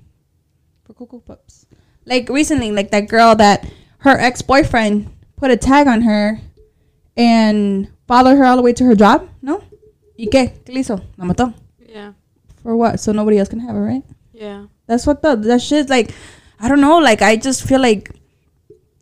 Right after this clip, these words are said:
Speaker 1: one, one should not get to that point.
Speaker 2: Yeah.
Speaker 1: You know? Like, just fucking, maybe that, I'm just saying that, right? Me, me, me, Diana. I feel like once I block you, you're out of my life.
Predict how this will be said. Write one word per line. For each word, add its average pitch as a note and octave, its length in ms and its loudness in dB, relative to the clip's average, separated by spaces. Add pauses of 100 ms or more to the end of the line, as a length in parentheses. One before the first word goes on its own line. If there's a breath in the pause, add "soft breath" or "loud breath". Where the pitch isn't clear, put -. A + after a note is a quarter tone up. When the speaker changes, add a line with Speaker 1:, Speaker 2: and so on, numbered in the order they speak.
Speaker 1:
one, G#3 460 4
one B3 360 6
should C#4+ 160 2
not B3+ 200 2
get C4+ 140 2
to C#4+ 80 2
that A3 200 4
point. C#4 420 -2 (100)
Speaker 2:
Yeah. F#3+ 320 -18 (340)
Speaker 1:
You A#3 140 -14
know? A#3+ 300 -4 (120)
Like, G#3 240 2
just - 480 -4
fucking, B3 500 -6 (380 soft breath)
maybe C4 220 0
that, A#3+ 140 2
I'm B3+ 120 2
just C#4 120 0
saying B3 140 -2
that, F#3+ 80 -2
right? F#3+ 180 0
Me, G#3+ 300 -2
me, A3 540 0
me, A3+ 420 -6
Diana. F#3+ 480 -4 (920)
I G#3+ 140 4
feel C#4 160 4
like - 220 2
once G#3+ 300 2
I E4 100 6
block G3+ 320 0
you, B3 80 0
you're G3+ 180 0
out G3+ 120 0
of G#3 40 -2
my F3+ 100 -4
life. - 320 -10